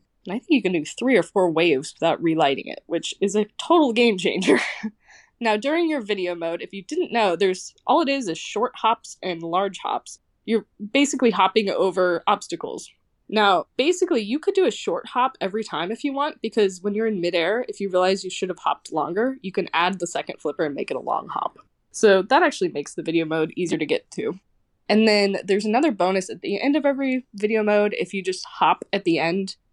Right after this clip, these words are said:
and, like, when you see the tardis, it'll give you extra points. And then there's extra points for completion bonuses. And I actually tested out this strategy last weekend, and I decided for ball three, I'm just gonna play video modes.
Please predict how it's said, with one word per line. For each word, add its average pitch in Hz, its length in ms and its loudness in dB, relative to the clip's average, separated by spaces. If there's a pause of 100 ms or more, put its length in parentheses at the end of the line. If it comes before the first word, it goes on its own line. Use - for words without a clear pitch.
and, 185 300 0 (140)
like, 185 220 2
when 190 100 0
you 180 80 -2
see - 140 -2
the 175 100 -2
tardis, 190 640 0
it'll 180 160 0
give 170 180 0
you 165 160 2
extra - 300 -8
points. 370 420 0 (460)
And 262 140 8
then 285 120 6
there's 262 180 4
extra 220 260 0
points 202 380 0
for 175 300 2
completion 285 520 2
bonuses. 254 720 2 (200)
And 254 140 2
I 277 80 6
actually 285 320 -2
tested 208 380 -4
out 180 180 2
this 175 160 -8
strategy 156 500 -6
last 117 300 0
weekend, 190 540 -2 (260)
and 185 400 4
I 196 100 2
decided 190 520 0
for 214 80 -6
ball 180 220 2
three, 185 220 -2
I'm 180 140 -2
just 240 160 -10
gonna 180 120 -2
play 190 160 2
video 240 300 4
modes. 156 400 -2